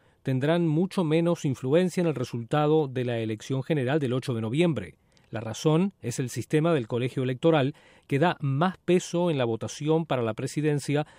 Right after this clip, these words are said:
a los estados con más población, como Michigan, donde Trump estará el viernes, y Florida, donde Clinton participará en dos actos de campaña.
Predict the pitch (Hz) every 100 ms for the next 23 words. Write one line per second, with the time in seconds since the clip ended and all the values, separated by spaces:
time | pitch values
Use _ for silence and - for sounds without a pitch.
0 | - - 143 160 160 156 147 160 147 113
1 | 147 - 147 123 110 - 208 117 90 120
2 | 107 135 190 - 113 123 165 - _ -
3 | 139 156 160 170 160 160 139 127 131 127
4 | 131 151 127 92 - - - 139 147 165
5 | 165 123 147 _ _ _ 131 120 113 143
6 | 175 165 175 160 135 117 117 160 143 156
7 | 143 156 - 151 - 131 123 110 123 104
8 | 87 -